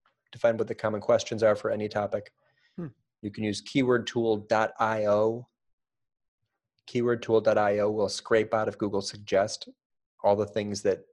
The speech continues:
Speaker 1: you would have seen if you typed the next letter of the alphabet twenty-six times.
Speaker 2: <laughs>
Speaker 1: There are just amazing sources of topics where you could pick any, pick a random word, and in ten seconds, I can tell you what people wanna know about that.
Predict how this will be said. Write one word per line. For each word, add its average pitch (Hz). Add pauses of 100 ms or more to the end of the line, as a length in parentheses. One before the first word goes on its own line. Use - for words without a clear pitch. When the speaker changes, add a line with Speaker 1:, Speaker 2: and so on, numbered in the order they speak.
(680)
Speaker 1:
you 107
would 98
have 98
seen 104
if 101
you 101
typed 98
the 98
next 98
letter 98
of 95
the 98
alphabet 104
twenty-six 107
times. 110 (800)
Speaker 2:
<laughs> 156
Speaker 1:
There 139
are 131
just 131
amazing 127
sources 107
of 95
topics 95
where 101
you 113
could 131
pick 127
any, 127
pick 147
a 151
random 117
word, 104
and 95
in 95 (600)
ten 139
seconds, 104
I 95
can 92
tell 98
you 98
what 92
people 101
wanna 98
know 98
about 92
that. 98